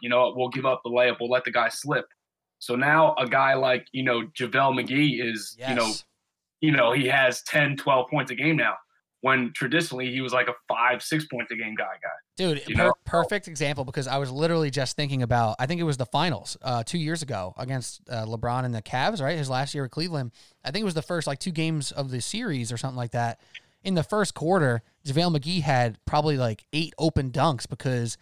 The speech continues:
Speaker 2: he just slipped right down the screen bec-, between Steph and Curry and Kevin Durant. Like,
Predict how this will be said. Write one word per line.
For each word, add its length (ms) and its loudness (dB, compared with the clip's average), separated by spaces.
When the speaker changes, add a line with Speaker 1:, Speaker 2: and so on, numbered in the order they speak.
Speaker 2:
he 140 -6
just 180 -2
slipped 280 -2
right 220 0
down 200 0
the 60 -4
screen 340 -2
bec-, 280 -10
between 300 -2
Steph 380 -2
and 100 -6
Curry 320 -2
and 100 -4
Kevin 260 -4
Durant. 340 -2
Like, 200 -6